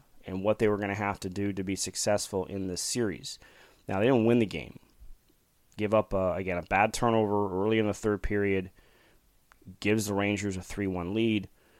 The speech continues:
Tampa Bay pushes late. They can't find the equalizer. They lose game two, three two,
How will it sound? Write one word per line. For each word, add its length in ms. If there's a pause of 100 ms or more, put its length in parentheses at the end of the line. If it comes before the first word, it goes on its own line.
(280)
Tampa 260
Bay 120
pushes 480
late. 260
They 80
can't 280
find 220
the 80
equalizer. 520
They 120
lose 520 (200)
game 220
two, 260
three 280
two, 420